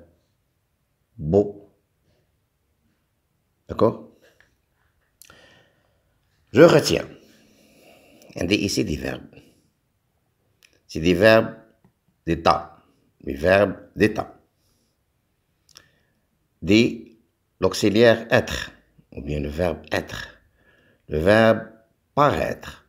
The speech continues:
Le verbe sembler. Le verbe avoir l'air. Avoir l'air, composé. Avoir l'air. Demeurer. Devenir. Et le verbe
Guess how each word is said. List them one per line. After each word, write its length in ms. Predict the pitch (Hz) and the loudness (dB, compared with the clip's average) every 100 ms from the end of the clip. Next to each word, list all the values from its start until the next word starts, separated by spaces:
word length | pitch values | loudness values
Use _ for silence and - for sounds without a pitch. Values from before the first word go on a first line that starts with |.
| _ _ | _ _
Le 120 | - 80 | -6 -2
verbe 460 | 90 104 104 - - | 2 2 0 -6 -16
sembler. 680 | - - 139 107 - - - _ _ _ - | -8 -2 0 0 -2 -6 -14 _ _ _ -6
Le 160 | 82 | -4
verbe 480 | 85 113 117 113 - - | 2 4 4 2 -4 -2
avoir 640 | 123 139 117 139 135 117 | 0 2 2 2 2 2
l'air. 500 | 104 87 65 - - _ _ _ _ _ _ - | 2 2 0 -8 -20 _ _ _ _ _ _ -2
Avoir 540 | 98 90 101 127 127 | 0 2 2 2 2
l'air, 300 | 87 76 - | 0 -2 -4
composé. 560 | 104 120 117 82 - - - | -2 -2 -2 -6 -6 -12 -4
Avoir 540 | 104 98 110 135 117 | -2 -2 0 0 0
l'air. 420 | 98 - - - _ _ _ _ _ - - - _ - | -2 -4 -6 -12 _ _ _ _ _ -20 -20 -20 _ -4
Demeurer. 760 | - 131 147 131 95 76 - _ _ _ _ _ _ _ _ | 4 6 6 4 2 -2 -10 _ _ _ _ _ _ _ _
Devenir. 880 | - 90 95 104 113 123 123 120 - - _ - | -4 -2 2 2 4 2 2 -2 -12 -20 _ 0
Et 160 | 139 123 | 4 4
le 120 | 82 | 2
verbe 800 | 76 98 98 98 95 95 - | 0 4 4 2 0 -4 -6